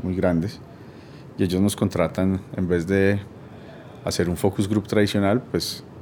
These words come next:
tenemos un módulo para que entren a ver qué está buscando la gente, cómo lo está buscando, sobre esta enfermedad, sobre este medicamento, sobre esta patología.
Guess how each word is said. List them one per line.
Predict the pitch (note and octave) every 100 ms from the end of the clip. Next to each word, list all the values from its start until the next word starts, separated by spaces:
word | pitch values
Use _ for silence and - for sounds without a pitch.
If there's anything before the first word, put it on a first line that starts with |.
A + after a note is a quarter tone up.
| - - - - - -
tenemos | F#2+ E2+ F2 -
un | G#2+
módulo | G2+ G2 G2 F#2+
para | G2
que | F#2
entren | F2 F2 F2+
a | F#2
ver | E2+ -
qué | -
está | F#2+ -
buscando | F#2+ - G2 F#2
la | E2
gente, | F2 E2 F2
cómo | F2+
lo | F2+
está | -
buscando, | D#2+ E2 - F2 E2+ E2+
sobre | - F2 D#2+
esta | D#2 E2
enfermedad, | F#2 F2 E2+ E2+
sobre | E2 E2+ D#2+
este | -
medicamento, | E2+ F2 E2+ E2 F2 E2+ -
sobre | F2
esta | E2 E2+
patología. | D#2+ F2+ E2+ D#2+ G2 F2